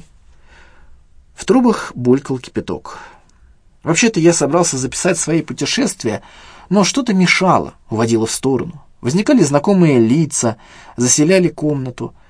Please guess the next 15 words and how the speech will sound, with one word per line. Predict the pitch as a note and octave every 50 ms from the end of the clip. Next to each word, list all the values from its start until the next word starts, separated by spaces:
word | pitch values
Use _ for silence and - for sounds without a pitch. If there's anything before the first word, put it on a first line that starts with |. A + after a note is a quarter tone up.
| _ _ _ _ _ _ _ _ -
Я | B2+ C3+ F3 F#3
волен | F3 G3+ A3 G#3 G3 F3 D#3 C#3
был | D#3+ E3+ D3+ B2+
выбрать | B2+ E3 F3 E3 D#3+ D#3 - -
любого. | C#3 C3 A#2 G#2 F#2 D#2 C2 B1+ - - - - - -
Наконец | - A2+ - - B3 C4 A#3+ - - -
решился, | E3 E3+ F3+ - - B2+ B2 A#2 A2+ - - A#2 A#2 B2 - _ - - _ _ _ _ _ _ _
протянул | - A2 A2 - E3+ G#3+ A3 F3+ B2+ A#2
руку. | G#2+ F#2+ - - - - - _ _ _ _ _ - - - - - - - _ _ -
Вместе | A2 C3+ G#3+ B3 A#3 - F3+
мы | E3 F3+ F#3
растворились | D#3+ - - - B2+ B2 D#3+ F3+ E3 C#3 - - A2+
в |
накуренном | G#2 G#2+ G2+ - C#3+ D3+ C#3 B2+ B2 A#2 A2+
воздухе. | G#2+ G#2+ G#2 G2 F#2 - - G#2 - - G2 F#2 G#2